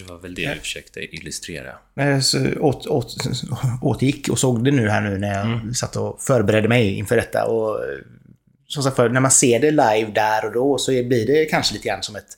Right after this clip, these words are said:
Speaker 2: ja, men dansnummer. Men
Speaker 1: Ja.
Speaker 2: när man sätter sig ner och verkligen så här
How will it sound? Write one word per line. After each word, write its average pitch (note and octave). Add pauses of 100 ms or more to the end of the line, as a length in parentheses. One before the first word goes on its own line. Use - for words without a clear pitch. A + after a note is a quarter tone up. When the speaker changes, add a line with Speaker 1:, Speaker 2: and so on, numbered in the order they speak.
(460)
Speaker 2:
ja, E3+
men C#3+
dansnummer. G#2
Men A2+
Speaker 1:
Ja. -
Speaker 2:
när A2+
man C3
sätter -
sig E3+
ner C#3+
och A#2
verkligen A2
så -
här F#2+